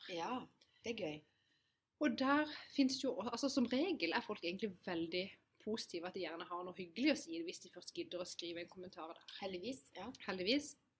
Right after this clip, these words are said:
Speaker 2: Men der var det da altså et menneske som liksom egentlig syntes at podcasten var veldig bra, det var informativ og nyttig, men det at begge de to som pratet i den podcasten brukte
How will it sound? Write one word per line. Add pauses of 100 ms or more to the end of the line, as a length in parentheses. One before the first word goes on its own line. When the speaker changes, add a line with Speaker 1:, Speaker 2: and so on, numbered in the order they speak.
(460)
Speaker 2:
Men
der
var
det
da
altså (680)
et
menneske
som
liksom (600)
egentlig
syntes
at
podcasten
var
veldig
bra, (540)
det
var
informativ (120)
og
nyttig, (800)
men (1500)
det
at (220)
begge
de
to
som
pratet
i
den
podcasten
brukte